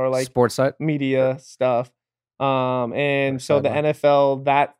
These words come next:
Speaker 1: that year released this new program called the L C C program, which is, like, live content correspondent or corresponder or something like that.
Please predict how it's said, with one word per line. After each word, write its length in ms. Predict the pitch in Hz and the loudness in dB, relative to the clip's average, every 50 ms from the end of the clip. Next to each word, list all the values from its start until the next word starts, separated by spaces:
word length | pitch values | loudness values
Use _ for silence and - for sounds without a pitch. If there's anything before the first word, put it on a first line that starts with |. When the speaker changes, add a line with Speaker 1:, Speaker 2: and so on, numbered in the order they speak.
| _ | _
Speaker 1:
that 340 | 165 170 156 151 156 123 143 | -2 2 2 4 2 2 0
year 440 | 160 156 160 160 156 151 151 151 147 | -4 -4 -2 -2 0 0 0 0 0
released 460 | 143 143 139 139 143 143 131 - _ | -2 -2 -4 -4 -4 -6 -8 -8 _
this 180 | - 139 135 - | -8 -6 -6 -6
new 140 | 143 143 | -8 -8
program 520 | 131 - - 139 135 135 135 135 131 127 123 | -8 -4 -2 0 0 0 0 -2 -4 -6 -6
called 240 | 127 139 131 131 131 | -4 -4 -2 -2 -2
the 120 | 127 - | -4 -4
L 180 | 123 131 131 131 | -2 -4 -4 -4
C 220 | 127 - 135 127 | -6 -10 -12 -12
C 300 | 127 - - 139 131 127 | -12 -12 -12 -10 -10 -10
program, 720 | 127 - 120 113 120 113 - 107 107 104 98 104 110 117 | -10 -8 -6 -6 -6 -6 -8 -10 -10 -10 -10 -10 -12 -12
which 160 | 120 120 - | -14 -12 -12
is, 100 | 127 123 123 | -10 -8 -8
like, 220 | 113 113 117 _ - | -8 -8 -8 _ -6
live 320 | 120 120 123 127 123 127 | -4 -2 -2 -2 -4 -6
content 540 | - - 127 123 120 120 - 131 123 110 98 | -10 -10 -10 -8 -8 -8 -8 -8 -8 -8 -10
correspondent 880 | - 110 113 113 - - - 107 113 117 113 110 113 113 113 113 - - - | -8 -8 -8 -8 -10 -14 -14 -12 -10 -10 -10 -10 -10 -10 -10 -12 -16 -18 -16
or 200 | 101 104 95 98 _ | -14 -14 -14 -14 _
corresponder 440 | - 107 107 - - 117 113 117 120 120 | -10 -10 -10 -10 -12 -12 -12 -10 -10 -12
or 60 | 117 | -12
something 260 | - 135 135 131 113 | -10 -10 -10 -10 -10
like 140 | 104 104 - | -12 -12 -14
that. 220 | - 69 78 - | -14 -16 -16 -16